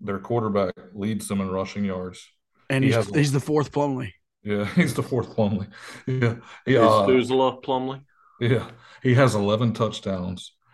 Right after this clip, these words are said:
Speaker 1: And they have two other running backs who are over seven hundred yards.
Speaker 2: He has eleven touchdowns rushing.
Speaker 1: Yeah, eleven
Speaker 2: Yes.
Speaker 1: touchdowns rushing, fourteen
Speaker 2: Yes.
Speaker 1: throwing.
Speaker 2: Yeah.
Speaker 1: Um, there's two other running backs that are over seven hundred yards rushing.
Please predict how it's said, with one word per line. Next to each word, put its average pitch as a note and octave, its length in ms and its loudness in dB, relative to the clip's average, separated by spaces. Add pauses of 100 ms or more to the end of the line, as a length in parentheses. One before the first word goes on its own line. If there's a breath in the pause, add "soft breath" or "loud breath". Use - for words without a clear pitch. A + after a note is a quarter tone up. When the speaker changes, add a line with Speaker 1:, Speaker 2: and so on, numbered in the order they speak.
Speaker 1:
And A2 120 0
they A#2 120 6
have A2 180 2
two C#3 240 0
other A#2+ 160 0
running G2 320 -2
backs F#2+ 320 -6
who G#2+ 160 -2
are F#2 160 -4
over G#2 220 0
seven G#2 340 -2
hundred G2+ 320 0
yards. F#2 320 -4
Speaker 2:
He D3+ 60 2
has C#3+ 140 2
eleven C#3 240 0
touchdowns B2 340 -2
rushing. A#2+ 640 -4 (240)
Speaker 1:
Yeah, A2+ 120 4
eleven A#2+ 280 6
Speaker 2:
Yes. G#2+ 80 -2
Speaker 1:
touchdowns G#2 260 0
rushing, G2+ 400 -2
fourteen A2+ 380 -2
Speaker 2:
Yes. - 80 -4
Speaker 1:
throwing. F#2+ 340 -4 (200)
Speaker 2:
Yeah. F#2+ 240 -8 (220)
Speaker 1:
Um, G2+ 260 2
there's A2 200 4
two B2+ 240 2
other A#2+ 120 4
running G#2+ 240 2
backs G#2+ 240 0
that G2+ 100 -4
are G2 120 -2
over G#2 180 -2
seven G#2 300 -4
hundred G2+ 260 -2
yards G2 300 -6
rushing. G2 520 -6